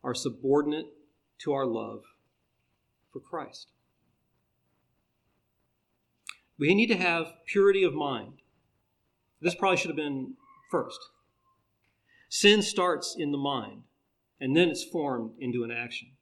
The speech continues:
And to keep the mind pure, it has to be kept busy and focused.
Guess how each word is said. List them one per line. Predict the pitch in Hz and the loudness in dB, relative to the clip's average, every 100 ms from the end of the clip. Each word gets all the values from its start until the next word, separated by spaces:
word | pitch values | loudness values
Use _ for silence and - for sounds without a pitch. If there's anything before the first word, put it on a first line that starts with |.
| _ _ _ _ _ _ | _ _ _ _ _ _
And | 135 | -2
to | 135 | 2
keep | 185 202 | 2 4
the | 208 | 2
mind | 170 160 160 156 147 | 0 0 -2 -4 -4
pure, | - 214 135 113 143 - _ _ _ _ - | -2 4 4 2 -4 -12 _ _ _ _ -10
it | 120 | -4
has | 139 143 | -4 -4
to | 170 | -4
be | 175 | -6
kept | - 123 - - _ _ _ _ - | -6 -8 -10 -20 _ _ _ _ -2
busy | 135 123 131 - _ _ _ _ _ _ | 0 0 -8 -12 _ _ _ _ _ _
and | 143 - | -8 -4
focused. | 170 170 - - - | -2 -2 -4 -14 -20